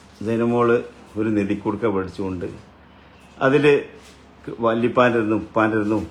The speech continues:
ഉമ്മച്ചിൻ്റെ ഇരുന്നൊക്കെ കിട്ടുന്ന കാശ് സ്വരൂപിച്ചുകൊണ്ട് അവരെ സ്കൂളിൻ്റെ അടുത്തുള്ള ഗവൺമെന്റ് സ്കൂളിലൊക്കെ ടൂർ പോകാൻ ഒരുപാട് കുട്ടികൾക്ക് സാധിക്കില്ല. കാരണം രക്ഷിതാക്കൾക്ക് ജോലിയില്ല,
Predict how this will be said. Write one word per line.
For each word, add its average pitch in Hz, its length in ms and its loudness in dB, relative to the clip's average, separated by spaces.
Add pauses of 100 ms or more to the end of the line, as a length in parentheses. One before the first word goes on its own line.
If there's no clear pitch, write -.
ഉമ്മച്ചിൻ്റെ 107 380 -2
ഇരുന്നൊക്കെ 104 300 -4
കിട്ടുന്ന 98 260 -6 (120)
കാശ് 92 300 -6 (360)
സ്വരൂപിച്ചുകൊണ്ട് 98 760 -6 (840)
അവരെ 180 260 2
സ്കൂളിൻ്റെ 127 360 2
അടുത്തുള്ള 101 360 0 (240)
ഗവൺമെന്റ് 113 480 2
സ്കൂളിലൊക്കെ 98 520 -4 (540)
ടൂർ 156 260 4 (140)
പോകാൻ 113 320 2 (680)
ഒരുപാട് 117 540 2
കുട്ടികൾക്ക് 107 480 -2
സാധിക്കില്ല. 98 500 -6 (520)
കാരണം 101 320 -4 (920)
രക്ഷിതാക്കൾക്ക് 104 680 -2
ജോലിയില്ല, 98 400 -2